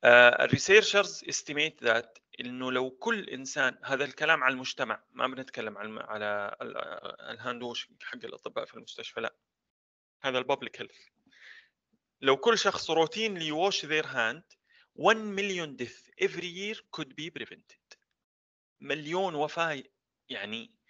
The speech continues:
آه، سنويًا ممكن وقايتها بس بروتين، آه، wash for everyone في المجتمع. تخيلوا يا سادة يا كرام أن النبي عليه الصلاة والسلام متى أمر بهذا؟ قبل ألف وأربعمية سنة، لما الناس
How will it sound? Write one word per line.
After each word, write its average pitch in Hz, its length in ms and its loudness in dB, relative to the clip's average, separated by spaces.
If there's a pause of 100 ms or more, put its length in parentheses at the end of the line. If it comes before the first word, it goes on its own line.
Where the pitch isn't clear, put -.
(420)
آه، 107 200 -6
سنويًا 139 840 -4 (360)
ممكن 151 500 -4 (560)
وقايتها 156 680 0
بس 151 280 0
بروتين، 139 680 -6 (480)
آه، 101 720 -6 (220)
wash 165 460 2 (500)
for 117 120 2 (140)
everyone 104 340 -12 (220)
في 147 100 -8
المجتمع. 120 460 -6 (680)
تخيلوا 190 560 6
يا 117 400 6 (640)
سادة 123 380 4
يا 110 140 0
كرام 113 440 -6 (180)
أن 107 260 -10
النبي 104 260 -12
عليه 156 40 -6
الصلاة 135 140 -10
والسلام 127 300 -10
متى 202 180 0
أمر 127 260 0
بهذا؟ 104 440 -8 (140)
قبل 147 280 -8
ألف 180 180 -10
وأربعمية 123 460 -10
سنة، 123 300 -4
لما 120 240 -4
الناس 165 400 -6